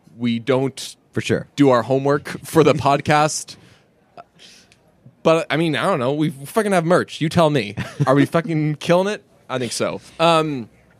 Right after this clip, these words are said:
Speaker 1: so the music in this is awesome. All the characters are awesome. Uh, you perked up when I said music.
Speaker 2: I did perk up when you said music because, uh, this is the first time in a very long time that I listened to, like,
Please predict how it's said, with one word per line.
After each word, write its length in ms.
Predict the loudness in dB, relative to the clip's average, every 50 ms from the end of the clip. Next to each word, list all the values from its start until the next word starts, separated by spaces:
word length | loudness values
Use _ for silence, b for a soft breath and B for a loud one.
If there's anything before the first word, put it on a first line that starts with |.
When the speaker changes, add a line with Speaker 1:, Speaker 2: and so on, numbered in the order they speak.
| _ _ _ -16 -8
Speaker 1:
so 200 | 0 2 2 2
the 280 | 2 2 0 0 0
music 600 | 0 -2 -2 -2 -2 -2 -4 -4 -8 -8 -12 -20 _ _ _ _ -10
in 120 | -8 -8
this 260 | -6 -6 -8 -8 -10 b b b b b
is 160 | -4 -2 2 2
awesome. 400 | 2 2 0 -2 -4 -8 -8 b b b b
All 140 | 0 0 2
the 100 | 2 0
characters 440 | -2 0 0 0 0 0 -2 0 0
are 120 | 2 2
awesome. 440 | 2 0 0 -2 -4 -4 -4 -6 -6 -6
Uh, 500 | -4 -2 0 0 0 0 0 0 0 -2 -4 _ _ _ _ _ _ _ _ _ _ -6
you 160 | -2 -2 0
perked 220 | 0 -2 -2 -2
up 80 | -2 -4
when 80 | -4 -6
I 60 | -4
said 160 | -4 -4 -4
music. 400 | -4 -6 -6 -8 -10 -14 _ -4 2
Speaker 2:
I 280 | 4 4 4 6 4 4
did 180 | 2 2 2
perk 160 | 2 0 0 0
up 100 | 0 0
when 100 | 0 -2
you 80 | -4
said 160 | -4 -4 -4 -4
music 320 | -4 -4 -4 -6 -6 -4
because, 720 | -6 -6 -2 0 0 2 2 2 2 0 -2 -2 -4 -8 -10 -8 -2
uh, 440 | 0 2 4 4 4 4 2 0 0 -2
this 160 | -4 -4 -4
is 60 | -4
the 80 | -4 -4
first 200 | -2 -2 -2 0
time 200 | 0 -2 -2 -2
in 80 | -2 -4
a 40 |
very 280 | -2 0 0 2 2 2
long 220 | 2 0 0 -2 -4
time 340 | -2 -2 0 0 0 0 0
that 120 | 2 2
I 200 | 2 2 2 0 -2 -4 _ _ -20 -20 -20 -20 _ _ _ _ _ -12
listened 560 | -10 -8 -6 -4 -2 0 0 -2 -2 -4 -6 -4
to, 60 | -2
like, 280 | -2 -2 -2 -4 -8